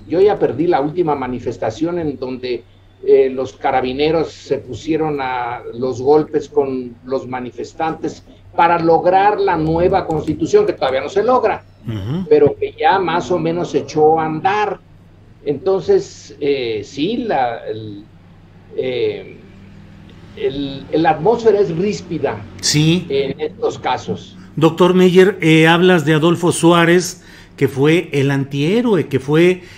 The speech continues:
Speaker 2: el hombre que sacrificó su propia figura para permitir que las opciones o las corrientes de aquel, eh, de aquella España posfranquista pudieran llegar a acuerdos y pudiesen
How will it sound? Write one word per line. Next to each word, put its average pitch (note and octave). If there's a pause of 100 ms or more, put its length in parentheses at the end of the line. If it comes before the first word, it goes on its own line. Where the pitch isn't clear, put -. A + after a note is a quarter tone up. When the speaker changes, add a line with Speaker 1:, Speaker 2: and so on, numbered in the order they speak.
Speaker 2:
el C3+
hombre E3+
que D#3
sacrificó B2
su D#3+
propia D3+
figura D3 (380)
para A#2+ (260)
permitir C#3 (320)
que C3+
las B2+
opciones E3
o C#3+
las B2+
corrientes D3
de A#2+
aquel, C#3+ (320)
eh, A#2+
de A#2+
aquella C#3+
España C#3+
posfranquista B2+ (260)
pudieran C3
llegar B2
a B2
acuerdos D3
y C3+
pudiesen C#3+